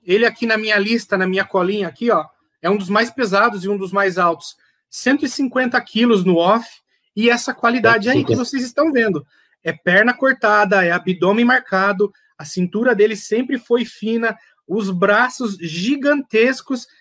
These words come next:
Speaker 1: e aí competia com cento e vinte e nove quilos. Foi, sem dúvida, um dos
Speaker 2: Panturrilha
Speaker 1: caras maiores.
Speaker 2: monstruosa, muito completo,
Speaker 1: Uhum.
Speaker 2: muito completo.
Speaker 1: A gente
Speaker 2: Não
Speaker 1: pode
Speaker 2: sabia
Speaker 1: considerar
Speaker 2: posar
Speaker 1: ele um
Speaker 2: muito bem, né? Não
Speaker 1: É.
Speaker 2: posava muito bem, mas tinha um físico monstruoso.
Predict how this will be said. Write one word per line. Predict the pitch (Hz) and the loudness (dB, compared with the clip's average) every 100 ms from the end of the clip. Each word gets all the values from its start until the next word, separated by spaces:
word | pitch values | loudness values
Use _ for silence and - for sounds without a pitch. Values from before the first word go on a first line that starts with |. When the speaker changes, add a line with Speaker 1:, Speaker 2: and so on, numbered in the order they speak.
| _ | _
Speaker 1:
e | 220 | 0
aí | 247 226 | 2 2
competia | 233 247 240 233 - 220 | 0 -2 -2 -2 -2 -2
com | 214 214 | 0 -4
cento | - 220 240 247 | -2 -2 0 -2
e | |
vinte | 202 233 233 | -2 -2 -2
e | |
nove | 196 196 202 | 0 0 -2
quilos. | - 175 143 - _ _ _ | -4 -2 -2 -8 _ _ _
Foi, | - | 0
sem | 202 285 | 2 2
dúvida, | 247 262 | 4 2
um | |
dos | 254 117 | 4 2
Speaker 2:
Panturrilha | 113 135 156 | 4 4 6
Speaker 1:
caras | 143 | 4
maiores. | 117 123 143 190 202 202 | 4 2 4 4 2 2
Speaker 2:
monstruosa, | 127 123 135 - - | 2 4 2 0 -8
muito | 123 170 190 - | 0 2 2 -2
completo, | 156 135 123 113 | -4 0 0 0
Speaker 1:
Uhum. | 220 | -2
Speaker 2:
muito | 180 139 147 | -2 -2 -2
completo. | 139 110 98 95 _ _ _ _ _ _ _ _ _ _ | -8 -4 -4 -6 _ _ _ _ _ _ _ _ _ _
Speaker 1:
A | 226 | -2
gente | 208 | 2
Speaker 2:
Não | 170 | 4
Speaker 1:
pode | 285 - | 4 4
Speaker 2:
sabia | - | 4
Speaker 1:
considerar | 220 - - | 4 4 4
Speaker 2:
posar | 226 | 4
Speaker 1:
ele | 190 | 2
um | |
Speaker 2:
muito | 196 196 | 0 0
bem, | 156 175 214 170 | 0 0 -2 -4
né? | 185 - _ _ _ - | -8 -12 _ _ _ -6
Não | 123 | -4
Speaker 1:
É. | 151 | -2
Speaker 2:
posava | 202 170 - 160 170 | 0 2 2 2 0
muito | 165 156 147 | -4 -4 -6
bem, | 127 147 180 190 | -4 -4 -4 -2
mas | 151 139 | -4 -4
tinha | 156 | -6
um | 156 170 | -6 -6
físico | - 151 170 - - 165 151 - | -10 -14 -14 -16 -10 -8 -10 -16
monstruoso. | 110 127 139 - 147 113 104 95 - | -6 -4 -4 -6 -6 0 0 -2 -14